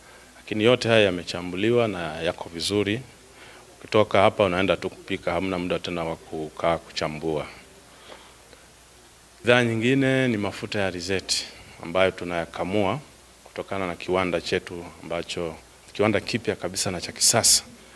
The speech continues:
kilichosimikwa hapa Dodoma. Hivyo haya mafuta yamefanyiwa double refinery, yamechujwa mara mbili na hayana harufu yoyote, na yanafaa kwa kupikia vyakula vya aina mbalimbali,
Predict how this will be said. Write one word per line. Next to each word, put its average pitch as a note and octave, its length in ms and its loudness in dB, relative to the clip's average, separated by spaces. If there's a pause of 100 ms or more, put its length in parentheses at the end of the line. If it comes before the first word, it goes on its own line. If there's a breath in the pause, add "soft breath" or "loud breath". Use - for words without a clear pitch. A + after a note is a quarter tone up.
(520 loud breath)
kilichosimikwa F#2+ 840 -2
hapa F2 360 -4 (180)
Dodoma. D#2+ 400 -4 (1120 loud breath)
Hivyo G2 280 0
haya G#2 220 8
mafuta G2+ 440 -2
yamefanyiwa F2+ 600 -2
double F#2+ 320 2
refinery, E2 680 -4
yamechujwa E2 1200 -4
mara E2+ 240 -4
mbili A#2+ 420 -2 (840 loud breath)
na F#2+ 160 -2
hayana G#2 300 6
harufu G2+ 360 0
yoyote, G2 500 0 (760 loud breath)
na - 80 -4
yanafaa F#2+ 800 -2 (720 loud breath)
kwa F2+ 100 0
kupikia - 680 0
vyakula F#2 480 -2
vya F2 140 0
aina F2+ 180 -2
mbalimbali, E2 680 -4